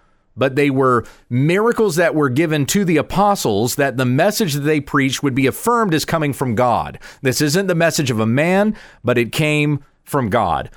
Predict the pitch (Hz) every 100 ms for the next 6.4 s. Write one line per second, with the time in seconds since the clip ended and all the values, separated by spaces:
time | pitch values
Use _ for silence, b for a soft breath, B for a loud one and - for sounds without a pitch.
0 | b b 151 202 190 139 185 160 - 165
1 | 143 131 151 139 165 247 190 120 131 123
2 | 220 143 113 160 147 151 156 139 131 139
3 | 156 139 135 131 113 139 123 - 113 139
4 | 190 123 107 92 87 131 120 98 85 123
5 | b b b 123 143 151 - 120 117 156
6 | 143 220 165 87